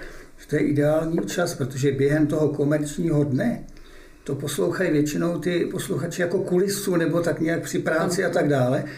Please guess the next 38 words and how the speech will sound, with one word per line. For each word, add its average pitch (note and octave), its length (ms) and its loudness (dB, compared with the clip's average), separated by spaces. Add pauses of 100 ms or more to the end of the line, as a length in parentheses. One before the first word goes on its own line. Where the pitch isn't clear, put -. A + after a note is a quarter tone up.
(200)
A C3+ 80 -2
v - 80 -8
těchto D3+ 300 -2
těch - 200 -2
časech, - 380 -6
jak D3 140 0
říká D3 260 0
Zuzanka, D3+ 340 2
to D3+ 120 -2
je D3+ 80 2
opravdu D3 400 0
už - 140 -2
ten C#3+ 260 0
klid D3+ 300 0
a C#3+ 80 0
když C3+ 200 0
si D3 120 -4
to D3+ 120 -2
můžou C#3+ 360 2
vychutnat. C#3 640 0 (760)
Takže C#3 260 0
já C#3+ 140 2
to D3 140 0
dělám D#3 260 2
tak, D#3 160 0
že D#3+ 120 2
zase D3+ 220 2
já D3+ 100 2
si - 120 0
vychutnávám D3 500 2
tu C3+ 120 -2
práci C#3 380 -2
večer, C3 380 -2
když C3+ 220 -4
už C3 80 -8
jsou D3 140 -4
všichni - 380 -2
pryč C#3 360 0